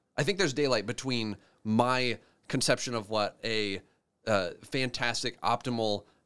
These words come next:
uh, quintessential performing quarterback in this year and age, uh, is between what our listener G has.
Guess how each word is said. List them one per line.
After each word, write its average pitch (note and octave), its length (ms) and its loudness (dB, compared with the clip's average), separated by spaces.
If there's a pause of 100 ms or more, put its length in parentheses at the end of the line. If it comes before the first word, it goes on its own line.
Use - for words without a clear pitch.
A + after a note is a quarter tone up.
uh, G2+ 320 0 (100)
quintessential A#2+ 920 -2 (560)
performing B2+ 480 2
quarterback G#2 680 0
in A2 100 -4
this A2 200 -4
year F#2+ 420 -2 (240)
and G#2 120 2
age, G2 440 -2 (140)
uh, G2+ 360 2 (200)
is G#2+ 320 -2 (140)
between B2 500 0
what A2+ 360 0 (300)
our B2 120 4
listener A#2 360 -2
G G#2+ 400 -4
has. C2 380 -6